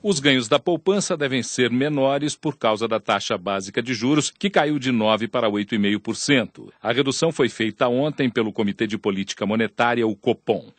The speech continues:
Com a Selic neste patamar, os depositantes vão passar a receber menos de seis por cento ao ano de remuneração.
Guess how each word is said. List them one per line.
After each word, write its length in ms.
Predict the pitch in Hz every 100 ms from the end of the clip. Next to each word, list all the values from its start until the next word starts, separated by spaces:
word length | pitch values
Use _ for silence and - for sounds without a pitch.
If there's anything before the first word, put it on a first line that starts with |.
| _
Com 160 | - 196
a 40 |
Selic 440 | - 139 143 143 123
neste 220 | 110 107
patamar, 540 | 139 - 123 123 131 _
os 100 | 139
depositantes 580 | 151 165 143 139 175 143
vão 140 | 135
passar 360 | 123 101 - 127
a 40 |
receber 420 | 113 113 107 113 117
menos 280 | 131 131
de 120 | 95 98
seis 320 | - 147 131
por 160 | -
cento 320 | 113 - 127 139
ao 160 | 120
ano 220 | 120 135
de 100 | 117
remuneração. 840 | 110 110 107 104 98 - 135 98